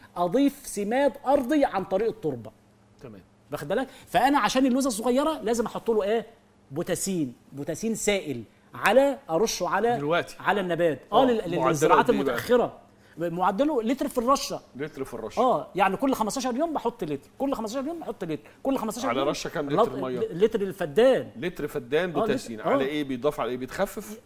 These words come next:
Speaker 1: لا، ما
Speaker 2: ما
Speaker 1: بتخففش.
Speaker 2: يتخففش، هو
Speaker 1: ما هو
Speaker 2: ما بيتخففش.
Speaker 1: ايوه، ما بتحط على، على حسب نوع الرش. ما هو في ناس، بص يا استاذ، آه،
Speaker 2: سامح.
Speaker 1: سامح، في ناس بترش بالرشاشه الصغيره اللي على الظهر، وفي ناس بترش بالموتور الكبير ال ربعمية وخمسمية،
Speaker 2: أيوة.
Speaker 1: آه، لتر. فهو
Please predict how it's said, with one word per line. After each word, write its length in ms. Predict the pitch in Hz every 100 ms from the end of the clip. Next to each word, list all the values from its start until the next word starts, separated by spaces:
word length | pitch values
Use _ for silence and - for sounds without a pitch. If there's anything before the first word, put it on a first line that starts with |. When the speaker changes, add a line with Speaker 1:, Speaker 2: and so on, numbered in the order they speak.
| _
Speaker 1:
لا، 140 | 170 294
ما 80 | 320
Speaker 2:
ما 60 |
Speaker 1:
بتخففش. 340 | 294 240 - -
Speaker 2:
يتخففش، 360 | 202 202 -
هو 120 | 175 156
Speaker 1:
ما 60 |
هو 40 | 160
Speaker 2:
ما 60 |
بيتخففش. 200 | 190 262
Speaker 1:
ايوه، 120 | 349
ما 80 | 233
بتحط 300 | 180 - 277
على، 220 | 233 214
على 360 | 208 208 160 175
حسب 280 | - 240 196
نوع 160 | 226
الرش. 200 | 196 214 - -
ما 60 | 147
هو 40 |
في 140 | 135 190
ناس، 360 | 190 - - -
بص 160 | 147 175
يا 40 |
استاذ، 320 | 156 160 151 147
آه، 800 | 135 131 127 123 117 117 120 120
Speaker 2:
سامح. 220 | 120 226
Speaker 1:
سامح، 340 | - 175 196 - - - -
في 200 | - 220
ناس 220 | 214 208
بترش 420 | 165 180 208 -
بالرشاشه 360 | 160 151 202 202
الصغيره 420 | - 165 160 202
اللي 120 | 190
على 100 | 151
الظهر، 280 | 139 208 220 - _ _
وفي 200 | 156 190
ناس 140 | 202 208
بترش 360 | 185 202 214
بالموتور 320 | 165 160 147 202
الكبير 320 | - 165 202
ال 60 |
ربعمية 300 | 165 147 170
وخمسمية، 440 | 196 151 - 147 180 - - - -
Speaker 2:
أيوة. 180 | 123 110 -
Speaker 1:
آه، 220 | 139 135
لتر. 280 | 131 139 - - - -
فهو 500 | - 175 214 214 147